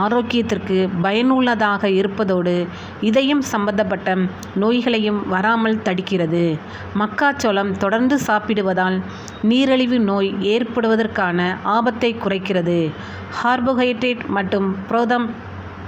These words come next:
மக்காச்சோளத்தில் நிறைந்து காணப்படுவதால் மன அழுத்தம் ஏற்படாமல் பாதுகாக்கிறது. அதிக நார் சத்து, குறைந்த கொழுப்பு சத்துக்களை கொண்டுள்ளதால் மலச்சிக்கல் பிரச்சனை ஏற்படுவதை தடுத்து உணவு எளிதாக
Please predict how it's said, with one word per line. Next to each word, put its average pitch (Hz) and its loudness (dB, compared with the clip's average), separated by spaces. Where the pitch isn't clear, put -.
மக்காச்சோளத்தில் 208 0
நிறைந்து 233 2
காணப்படுவதால் 185 0
மன 214 2
அழுத்தம் 226 2
ஏற்படாமல் 202 0
பாதுகாக்கிறது. 175 2
அதிக 269 2
நார் 214 0
சத்து, 208 0
குறைந்த 247 2
கொழுப்பு 220 0
சத்துக்களை 196 0
கொண்டுள்ளதால் 190 2
மலச்சிக்கல் 247 0
பிரச்சனை 190 -2
ஏற்படுவதை 226 2
தடுத்து 185 0
உணவு 233 2
எளிதாக 262 2